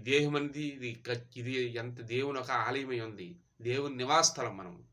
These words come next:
అది గుర్తుపెట్టుకోండి. మీరు నమ్మాలే కానీ ఎవరైనా సరే ఆయన వస్తాడు, ఆయన ప్రేమిస్తాడు. ఒక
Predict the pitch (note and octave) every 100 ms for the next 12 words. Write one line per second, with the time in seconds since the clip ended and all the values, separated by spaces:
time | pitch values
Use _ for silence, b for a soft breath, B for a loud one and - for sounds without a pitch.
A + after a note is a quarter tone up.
0 | _ b b b A#2 A#2+ A#2 A#2 A2+ -
1 | F#2 F2+ F2 _ _ _ _ _ - C3+
2 | A2+ A#2+ D#3 F3+ E3+ B2 B2 B2+ B2 F3
3 | E3+ C#3 A2 C3+ F3+ A#2 A2+ G#2 F#2+ -
4 | - F2 A#2 A#2+ A#2+ A#2+ A2 G#2+ - F#2
5 | F2+ - b b b